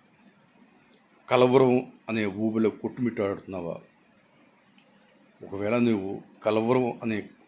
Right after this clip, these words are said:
ఊబిలో కొట్టుమిట్లా-, కొట్టుమిట్టులాడుతున్నట్లయితే నీలో పాపం దాగి ఉందని అర్థం.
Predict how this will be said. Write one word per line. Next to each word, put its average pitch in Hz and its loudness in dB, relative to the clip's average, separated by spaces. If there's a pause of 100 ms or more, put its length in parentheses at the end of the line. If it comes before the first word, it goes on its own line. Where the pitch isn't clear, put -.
(140)
ఊబిలో 107 -4
కొట్టుమిట్లా-, 107 -8 (440)
కొట్టుమిట్టులాడుతున్నట్లయితే 101 -6 (1600)
నీలో 104 -4 (1600)
పాపం 107 -2
దాగి 95 -4
ఉందని 92 -10
అర్థం. 82 -16